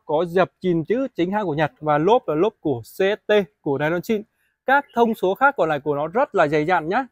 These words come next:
đánh giá là ngang ngửa với Galaxy. Và cái ngang ngửa của nó sẽ là ngang ngửa với Galaxy M T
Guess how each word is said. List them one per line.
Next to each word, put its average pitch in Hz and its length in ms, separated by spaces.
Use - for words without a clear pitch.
đánh 156 240
giá 151 160
là 170 100
ngang 208 320
ngửa 170 200
với 135 160
Galaxy. 196 400
Và 208 260
cái 170 160
ngang 247 260
ngửa 175 140
của 143 120
nó 143 120
sẽ 208 140
là 202 140
ngang 196 220
ngửa 156 120
với 156 160
Galaxy 202 560
M 170 200
T 202 60